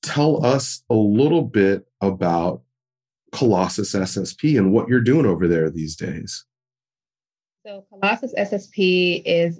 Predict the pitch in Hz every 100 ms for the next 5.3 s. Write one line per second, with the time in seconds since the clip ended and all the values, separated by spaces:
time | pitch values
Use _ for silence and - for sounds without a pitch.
0 | - 165 165 165 160 165 165 180 - 160
1 | 156 156 156 165 151 156 156 156 160 -
2 | 147 147 175 185 208 226 247 269 285 _
3 | _ _ _ - 175 202 - 185 185 180
4 | 180 175 - - _ _ _ - - 247
5 | 262 294 -